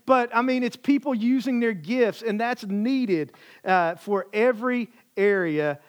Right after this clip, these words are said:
uh, uh, of the church. And so, uh, I just wanna encourage us, you know, this is what we're doing because it's what God's called us to do.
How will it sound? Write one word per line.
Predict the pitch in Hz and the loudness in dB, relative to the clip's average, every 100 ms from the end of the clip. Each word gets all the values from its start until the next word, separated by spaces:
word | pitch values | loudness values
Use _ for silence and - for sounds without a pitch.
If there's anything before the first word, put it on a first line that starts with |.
| _ | _
uh, | 175 | -2
uh, | 165 156 165 185 | -2 -4 -10 -8
of | 180 160 | -6 -6
the | 165 | -8
church. | - 190 143 117 - | -4 -2 -2 -6 -8
And | 214 - | -6 2
so, | 262 226 165 - - - - | 2 2 -2 -12 -20 -18 -4
uh, | 202 190 180 180 - | 0 2 2 -2 -4
I | 196 262 | -4 -4
just | 294 262 | -4 -4
wanna | 277 | -4
encourage | 220 185 160 131 139 | -4 -2 -2 -4 -8
us, | 123 - _ _ _ | -12 -16 _ _ _
you | 170 | -8
know, | 156 135 - _ - | -8 -8 -14 _ -8
this | 151 262 | -4 -4
is | 269 | -2
what | 269 320 294 | 2 4 4
we're | 254 | 0
doing | 180 285 247 175 175 202 - _ _ _ | 2 2 2 0 -4 -8 -14 _ _ _
because | - 190 | -2 -2
it's | 175 185 | -2 -4
what | 185 | 0
God's | 170 156 | 2 0
called | - 143 127 | -2 -4 -4
us | 120 - | -8 -16
to | |
do. | 110 107 92 | -14 -14 -16